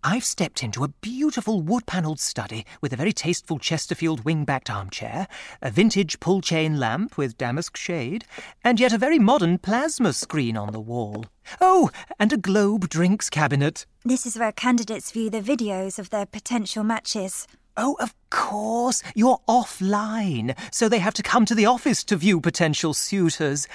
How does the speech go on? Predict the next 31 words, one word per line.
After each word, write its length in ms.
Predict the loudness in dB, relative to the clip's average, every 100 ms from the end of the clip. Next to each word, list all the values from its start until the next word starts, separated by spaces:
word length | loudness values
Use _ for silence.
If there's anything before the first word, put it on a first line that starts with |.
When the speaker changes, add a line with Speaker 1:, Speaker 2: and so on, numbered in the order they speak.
| -14 -14 -8 -6 -6 -12 -16 -2
Speaker 1:
It 220 | -2 2
begs 300 | 0 0 -4
the 80 | -6
question 600 | -4 -4 -4 -6 -4 -4
if 120 | -2
they 120 | 2
mind 400 | 4 4 2 2
the 160 | 0 0
inconvenience, 1120 | -2 -2 -2 -2 -4 -4 -4 -8 -12 -12 -12
but 320 | -4 -4 -2
who 360 | -2 4 4 4
wouldn't 340 | 4 4 4
want 200 | 4 4
to 80 | 2
sit 200 | 2 2
in 120 | 4
here? 600 | 4 2 0 -2 -2 -4 -6 -16 -16 -18 -20 -4
It's 180 | -4 -4 0
just 440 | 2 4 0 0
like 300 | 0 0 -6
Judi 300 | -2 2 4
Dench's 380 | 4 2 0 0
office 260 | 0 -2 0
in 100 | 2
the 60 |
Bond 320 | 4 4 4
movies. 480 | 2 2 4 2 0 -8 -16 0
Oh, 260 | 6 8 8
yes, 520 | 6 4 2 0 0
very 340 | 2 4 6 6
debonair. 680 | 4 4 4 4 6 4